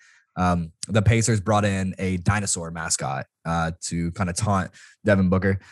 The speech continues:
It's all fun and games, man. Uh, it is soft, and the guy needs to grow up.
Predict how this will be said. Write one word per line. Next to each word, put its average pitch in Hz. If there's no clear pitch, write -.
It's 110
all 208
fun 117
and 90
games, 90
man. 95
Uh, 98
it 127
is 127
soft, 107
and 87
the 90
guy 85
needs 85
to 78
grow 80
up. 82